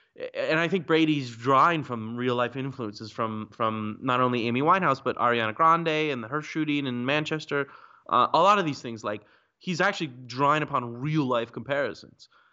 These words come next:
Um, and, and basically, I think, I, look, no offense here, Mike, but I think your interpretation is the surface level interpretation. I don't think you've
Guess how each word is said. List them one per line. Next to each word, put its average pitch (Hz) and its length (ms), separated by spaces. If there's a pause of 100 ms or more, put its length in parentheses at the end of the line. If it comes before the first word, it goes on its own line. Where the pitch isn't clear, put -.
(220)
Um, 127 540
and, 160 360
and 165 220
basically, 170 720 (460)
I 175 160
think, 196 300 (280)
I, 190 220
look, 156 280
no 165 180
offense 185 280
here, 156 80
Mike, 131 220
but 165 100
I 175 60
think 226 160
your 226 100
interpretation 165 640
is 196 260
the 160 100
surface 156 320
level 131 220
interpretation. 120 720 (520)
I 156 100
don't 208 140
think 202 160
you've 190 120